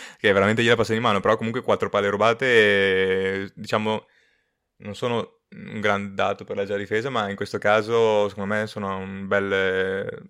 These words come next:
so, così, rappresentazione della partita di Boston, che sapeva dove, dove essere, no? Momento giusto, posto giusto.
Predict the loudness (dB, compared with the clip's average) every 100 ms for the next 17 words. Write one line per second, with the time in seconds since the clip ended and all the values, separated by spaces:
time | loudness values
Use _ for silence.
0 | -20 _ -8 -8 -6 -4 -2 0 0 0
1 | -4 -2 0 2 2 0 0 2 2 2
2 | -4 0 2 2 2 2 0 -4 0 2
3 | 4 2 2 4 4 4 4 4 2 0
4 | -4 -2 -2 0 -2 -4 -4 -6 -6 -6
5 | -6 -8 -10 -14